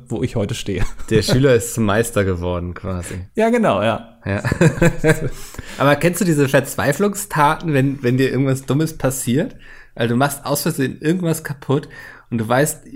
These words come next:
Speaker 2: alles spricht gegen dich, so dass du es irgendwie wieder hinbekommst, aber du tust es jetzt trotzdem. Also ich hatte mal,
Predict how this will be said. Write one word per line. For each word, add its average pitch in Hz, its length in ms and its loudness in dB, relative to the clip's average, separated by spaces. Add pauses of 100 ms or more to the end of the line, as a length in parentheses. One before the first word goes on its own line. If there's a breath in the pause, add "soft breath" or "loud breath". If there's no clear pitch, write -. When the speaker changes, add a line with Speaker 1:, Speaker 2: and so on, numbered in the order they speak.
(320)
Speaker 2:
alles 190 300 2
spricht - 340 -2
gegen 143 280 4
dich, 117 260 0
so 113 100 -2
dass 117 200 2
du 123 40 -4
es 117 80 -6
irgendwie 135 220 0
wieder 131 140 2
hinbekommst, 127 680 -2
aber 120 160 -2
du 117 80 -4
tust 160 320 -6
es 139 140 -8
jetzt 131 240 -6
trotzdem. 104 420 -4
Also 101 200 -6
ich 110 180 -8
hatte 131 100 -2
mal, 117 260 0